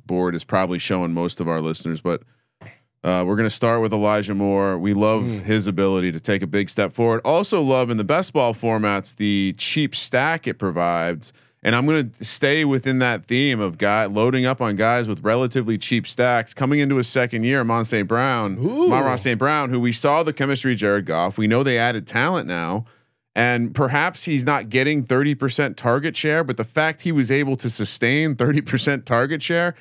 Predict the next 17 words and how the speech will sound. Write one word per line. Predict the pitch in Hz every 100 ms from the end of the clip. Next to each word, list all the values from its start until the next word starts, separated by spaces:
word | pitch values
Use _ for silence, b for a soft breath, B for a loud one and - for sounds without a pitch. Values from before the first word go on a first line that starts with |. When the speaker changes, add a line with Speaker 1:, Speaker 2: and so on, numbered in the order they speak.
| b
Speaker 1:
the | 175
defense | 147 226 208 190
hasn't | 180 170 160 143
gotten | 165 131
much | 135 123 -
better. | 143 123 - - b b
We | 151
met, | 147 190 - _ _ _
uh, | 107 113 95 -
Adrian, | 151 143 139 123 104 90
uh, | - 85 -
Adrian, | 87 87 71 69 71 - _ _ -
what's | 104 107
his | 92
name? | 82 67 -
Aiden | 139 156 131
Hutchinson. | 131 127 101 87 69 -